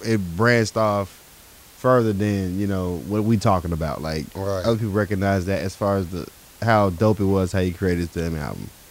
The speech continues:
Speaker 2: Right.
Speaker 1: If you
Speaker 2: I'ma
Speaker 1: ain't
Speaker 2: read
Speaker 1: listen to it, y'all missing out.
Speaker 2: I'ma read this quote from, uh, Dana Kennedy. She's the administrator of the prizes. Uh, said in an interview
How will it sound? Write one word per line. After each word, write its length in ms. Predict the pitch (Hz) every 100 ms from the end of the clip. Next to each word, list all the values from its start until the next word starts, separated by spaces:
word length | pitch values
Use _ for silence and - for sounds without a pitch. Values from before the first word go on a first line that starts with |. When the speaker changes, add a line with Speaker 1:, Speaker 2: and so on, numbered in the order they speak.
| - -
Speaker 2:
Right. 300 | 104 98 95
Speaker 1:
If 100 | -
you 60 | 180
Speaker 2:
I'ma 120 | 202
Speaker 1:
ain't 80 | 185
Speaker 2:
read 120 | 180
Speaker 1:
listen 240 | - 95
to 120 | 80
it, 100 | 80 - - -
y'all 200 | 92 92 87
missing 280 | 90 87
out. 220 | 82 80 - - - - - - - - - - - - - -
Speaker 2:
I'ma 160 | 180
read 200 | 185 165
this 180 | 147 131
quote 320 | - 131 123 - -
from, 300 | - 107 107
uh, 380 | 104 104 101 92 - - - 92
Dana 320 | 117 147 147
Kennedy. 560 | 131 143 117 98 95 87
She's 340 | - - 135 117
the 80 | 117
administrator 600 | 117 135 131 135 127 113
of 120 | 113
the 80 | 107
prizes. 680 | 98 120 120 117 110 117 - - - - - - -
Uh, 580 | 110 110 107 101 95 92 92 -
said 320 | - - 143 143
in 60 |
an 60 | 120
interview 540 | 131 120 127 131 123